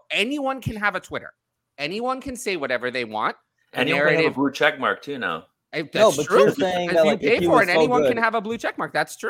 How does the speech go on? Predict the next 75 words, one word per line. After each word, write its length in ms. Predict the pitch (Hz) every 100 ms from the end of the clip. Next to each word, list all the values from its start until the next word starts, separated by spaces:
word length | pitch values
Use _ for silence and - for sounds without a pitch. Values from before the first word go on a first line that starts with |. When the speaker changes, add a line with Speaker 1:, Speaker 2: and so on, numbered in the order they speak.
| 466
Speaker 3:
You're 240 | 139 151 165
saying 220 | 180 180
Speaker 1:
I 40 |
Speaker 3:
if 60 | -
Speaker 1:
totally 200 | 247 240
Speaker 3:
he 60 |
was 80 | -
Speaker 1:
agree. 40 | 185
Speaker 3:
so 140 | 156
great, 260 | 135 143 135
he 80 | 131
would 160 | 131
have 80 | 123
started 340 | - 131 123
in 120 | 113 107
twenty 260 | 127 117
twenty-one, 680 | 110 117 113 127 135 90 90 _
and 160 | 113 117
that's 200 | 117 -
just 140 | 120
not 80 | -
Speaker 1:
I 60 | 254
Speaker 3:
simply 120 | 294
Speaker 1:
do 120 | 302 311
Speaker 3:
the 60 |
Speaker 1:
think 440 | 277 285 277 226 220
that 140 | 214
Speaker 3:
case. 100 | 220
Speaker 1:
Jimmy 200 | 214 247
Garoppolo 560 | 214 196 208 202 202 185 170
Speaker 3:
That's 100 | 170
a, 40 |
that's 100 | 160 160
Speaker 1:
was 80 |
Speaker 3:
a 40 | 170
Speaker 1:
not 80 | 190
Speaker 3:
bit 60 |
Speaker 1:
all 60 | -
Speaker 3:
of 60 |
Speaker 1:
that 80 | -
Speaker 3:
bad 140 | 127 123
Speaker 1:
great. 120 | -
Speaker 3:
faith. 200 | - 131
Speaker 1:
I 80 | 135
mean, 340 | 160 156 156 _ _ _ -
Speaker 3:
Yeah, 180 | - 131
he's 160 | 117
not 160 | 117 107
that 220 | 87 95
great, 300 | 104 87 - -
but 140 | 123
he's 140 | 143
doing, 340 | 127 156 156 127
doing 220 | - 143
the 80 | 127
same 240 | 135 131
thing 240 | 127 143 117
that 180 | 101 - _ _
Purdy's 300 | - 131 101
doing, 160 | 98 98
where 100 | 98
it's 120 | 98
like, 140 | 95 _ _ -
okay, 200 | 113 120
he's 120 | 107
a 60 | 104
safe 280 | 123 127
option. 480 | 110 110 110 92 92
We're 120 | 98
gonna 180 | 101 101
develop 400 | 92 95 101 98 98
Lance, 380 | 95 98 95
Speaker 2:
Yeah. 80 | 92
Speaker 3:
et 60 | -
cetera. 420 | 104 92 76 76